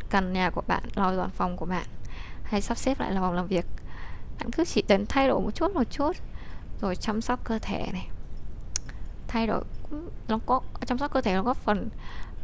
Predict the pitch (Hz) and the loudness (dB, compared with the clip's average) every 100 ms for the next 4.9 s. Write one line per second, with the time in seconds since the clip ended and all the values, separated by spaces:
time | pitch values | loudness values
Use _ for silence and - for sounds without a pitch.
0 | - - 208 202 196 190 190 - - 196 | -8 2 4 6 6 4 2 0 -2 2
1 | 196 185 240 254 - - - - - - | 2 2 0 0 -2 -6 -6 -6 -6 -6
2 | - - - - 196 185 180 190 185 - | -6 -6 -4 0 2 2 0 0 0 0
3 | 175 202 214 - 214 202 190 185 196 202 | 0 2 0 0 0 2 2 2 0 0
4 | 233 - - - - - - 214 | -2 -4 -8 -8 -8 -4 -2 -2